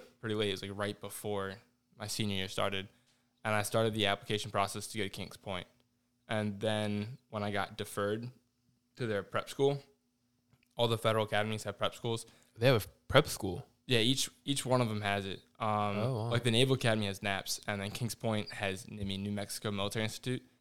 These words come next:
Speaker 1: And then at that time, a lot of my neighbors were sponsoring midshipmen at the Naval Academy, and some of them came from naps, so they knew about all the prep schools. And I asked them about nimi, and they said, "Don't go to nimi, like, it's not a good place to go. It's, like, it'll be a rough year."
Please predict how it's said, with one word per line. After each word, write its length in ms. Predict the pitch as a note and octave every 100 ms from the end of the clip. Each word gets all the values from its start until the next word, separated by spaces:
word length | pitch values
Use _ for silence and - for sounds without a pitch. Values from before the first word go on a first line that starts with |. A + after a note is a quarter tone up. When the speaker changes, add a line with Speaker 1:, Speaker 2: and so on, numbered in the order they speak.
| -
Speaker 1:
And 200 | A2 G#2+
then 220 | G2+ G2+
at 140 | A2 A2
that 160 | A#2 G#2+
time, 320 | G#2+ A2 G#2+
a 60 |
lot 120 | G#2+ G#2
of 60 |
my 80 | G#2
neighbors 360 | F#2 G2 A2 G#2+
were 60 |
sponsoring 540 | G2+ - F#2+ G2+ A2 G#2
midshipmen 400 | F#2 - G2+ A2
at 60 | F2+
the 60 |
Naval 180 | F#2+ G#2
Academy, 420 | A2+ A2 A#2 A#2+ - _ _ _
and 100 | A2+
some 140 | A2 A2+
of 100 | A2
them 80 |
came 180 | G2 G#2+
from 140 | - F#2
naps, 440 | F#2 G#2+ - - -
so 140 | - A2
they 160 | A2
knew 200 | A#2 A#2
about 180 | A2+ A2
all 80 | A2+
the 60 |
prep 180 | G#2+ A2+
schools. 300 | - C3 B2+ -
And 80 | G#2
I 40 |
asked 280 | F2+ G#2 -
them 80 | A2+
about 200 | G#2 F#2+
nimi, 360 | F#2+ G#2 A2+ -
and 80 | G#2+
they 100 | G2+
said, 380 | G2+ G2+ F#2+ F#2 _ -
"Don't 200 | A2 A2
go 100 | G#2+
to 60 |
nimi, 420 | G#2 G2 G2+ G2 F#2
like, 200 | F2+ -
it's 360 | - - -
not 240 | G2 F#2+ -
a 80 | G2
good 180 | F#2
place 220 | - F#2 -
to 40 |
go. 180 | G2 F#2
It's, 140 | E2+ -
like, 220 | G#2 - -
it'll 160 | A2 G2+
be 120 | G2+
a 60 | F#2+
rough 240 | G2 -
year." 240 | G2+ G2+